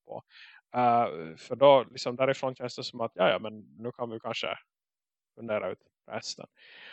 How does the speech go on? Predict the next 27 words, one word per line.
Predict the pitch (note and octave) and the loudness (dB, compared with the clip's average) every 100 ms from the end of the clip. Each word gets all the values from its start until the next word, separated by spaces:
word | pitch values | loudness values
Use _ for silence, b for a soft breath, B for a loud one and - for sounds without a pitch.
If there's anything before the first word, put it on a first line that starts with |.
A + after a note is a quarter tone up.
| B B - | B B 0
Eh, | A#2 A2 A2 A2 - _ _ | 2 2 0 -2 -4 _ _
och, | - B2 C3 _ _ _ _ | -2 0 -2 _ _ _ _
men, | B2+ C3 C3+ | -6 -4 -4
men | - C3 C3+ A2 | -4 -6 -6 -8
jag | B2+ | -12
tror | - C#3 | -4 -2
ju | |
som | C3 C3+ | -2 -2
att | B2+ | -4
det | B2+ | -2
fanns | C3+ C3 - | -4 -2 -4
ju | |
mycket | C3 C#3 F#3 | -6 -4 0
där | D3+ B2 | 2 0
som | - A#2+ A2 | 0 -8 -10
jag | G#2+ B2+ D#3+ G#2 G#2 - | -2 4 6 4 -2 -12
personligen | - E3 B2 G#2 - - | -4 -4 -4 -8 -12 -14
tyckt, | - D#2 _ | -14 -16 _
som | - A#2+ | -10 -6
jag | A#2+ A#2 - - | -2 -2 -4 -12
dock | _ - A#2+ E3 - | _ -10 0 0 0
redan | C3+ A#2 A2 A2+ | -4 -2 -4 -4
vet, | D3+ G2 G#2 | -4 -4 -6
men | A#2+ | -8
som | - A#2+ | -10 -10
ska | - A2+ | -6 -4
vara | G#2+ | -2